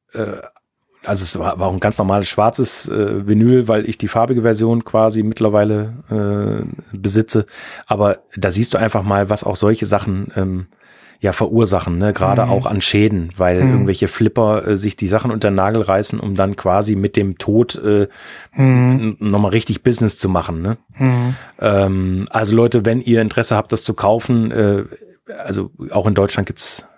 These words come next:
Speaker 1: äh, mindestens eine große Seite, die, äh, Represses anbietet für ganz, ganz normales Geld, ne?
Speaker 2: Hm.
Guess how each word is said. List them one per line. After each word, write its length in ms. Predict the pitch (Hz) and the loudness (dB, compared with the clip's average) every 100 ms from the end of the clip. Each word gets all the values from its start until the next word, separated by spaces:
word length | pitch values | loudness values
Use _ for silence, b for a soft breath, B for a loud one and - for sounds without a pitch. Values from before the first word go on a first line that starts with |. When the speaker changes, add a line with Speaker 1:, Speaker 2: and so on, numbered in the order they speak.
| - | -8
Speaker 1:
äh, 80 | 98 | -4
mindestens 480 | 98 120 117 101 - | 2 4 4 0 -2
eine 240 | 95 101 | 2 2
große 360 | 95 98 104 101 | 0 -2 -2 0
Seite, 360 | 92 92 98 | 2 2 0
die, 300 | 92 92 92 95 - | 0 0 0 -4 -4
äh, 60 | |
Represses 600 | 95 90 110 - 101 101 | -2 0 0 0 -2 -2
anbietet 480 | 110 92 95 92 98 | -2 0 0 -2 -2
für 300 | - 95 90 | 0 0 0
ganz, 280 | - 98 - | -2 -2 -2
ganz 240 | 90 87 | -2 -2
normales 400 | 101 87 82 85 | -4 -2 -2 -4
Geld, 280 | - 82 85 | -4 -4 -6
ne? 120 | 87 - | -12 -4
Speaker 2:
Hm. 420 | 147 139 131 131 | 2 4 4 2